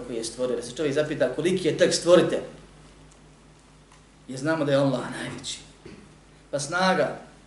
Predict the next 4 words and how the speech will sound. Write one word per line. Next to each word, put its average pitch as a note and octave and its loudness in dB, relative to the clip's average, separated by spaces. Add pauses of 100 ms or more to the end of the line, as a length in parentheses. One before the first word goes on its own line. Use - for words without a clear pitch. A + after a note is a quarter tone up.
(120)
Allahovih D3 0
stvorenja C#3+ 0 (460)
ukazuje C#3 2 (380)
indirektno. D3 0